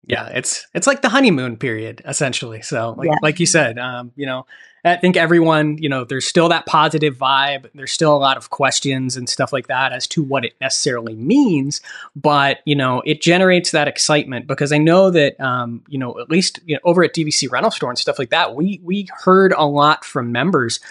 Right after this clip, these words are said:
Speaker 1: who were dissatisfied with a lot of the stuff that were happening during the Chapek era. And a lot of people were renting those, renting their points because they just didn't wanna go to Disney. They didn't feel good about it.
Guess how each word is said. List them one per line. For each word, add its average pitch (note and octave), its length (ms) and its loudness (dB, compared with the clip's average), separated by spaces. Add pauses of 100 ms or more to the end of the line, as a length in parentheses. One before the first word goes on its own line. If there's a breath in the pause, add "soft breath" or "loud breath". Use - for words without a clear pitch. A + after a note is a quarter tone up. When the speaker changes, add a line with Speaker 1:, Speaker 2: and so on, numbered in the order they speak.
(140 loud breath)
Speaker 1:
who D#3 120 2
were C3 140 0
dissatisfied A#2+ 1000 0
with A#2+ 140 -8
a B2+ 60 -4
lot A#2+ 220 2
of B2 80 -4
the A#2 40 -8
stuff B2 300 0
that C3 140 -4
were B2+ 100 -2
happening C3 400 -2
during B2 240 -4
the A2+ 80 -12
Chapek A#2+ 460 -2
era. C3+ 400 2 (320 loud breath)
And B2 160 -2
a C3+ 40 0
lot B2 260 2
of D3+ 80 -4
people D3+ 340 2
were C#3 120 0
renting C3+ 380 0
those, B2 240 -2 (420)
renting D3 280 2
their C3 100 0
points F3 400 0
because C3 240 -4
they B2 120 0
just F3 300 -4
didn't F3+ 300 2
wanna E3 160 0
go E3 140 4
to D3+ 60 2
Disney. C#3 280 0
They B2+ 80 0
didn't A3+ 160 2
feel A3+ 220 2
good D#3 340 2
about - 320 -4
it. - 140 -8